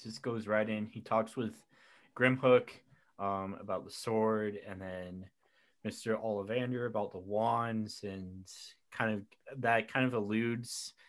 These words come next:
to, and Harry gets more of an understanding about, like, the wand's trust and how that all works. And then they just go right at it at Gringotts.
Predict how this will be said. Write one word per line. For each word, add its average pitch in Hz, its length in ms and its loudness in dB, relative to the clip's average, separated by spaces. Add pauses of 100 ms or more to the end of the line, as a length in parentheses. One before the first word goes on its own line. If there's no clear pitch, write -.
(440)
to, 110 260 0
and 107 320 -4
Harry 107 280 -2
gets 107 220 -6
more 107 200 0
of 101 80 -8
an 104 100 -2
understanding 101 1040 -4
about, 95 340 -2
like, 90 260 -8
the 104 80 -6
wand's 92 440 -6
trust 131 760 2
and 98 100 -4
how 98 360 0
that 117 240 4
all 110 160 6
works. 107 640 -2 (920)
And 104 140 -4
then 104 140 -2
they 101 100 0
just 107 260 -4
go 113 140 6
right 107 300 6
at 110 240 8
it 104 100 2
at 101 220 -4
Gringotts. 98 800 -4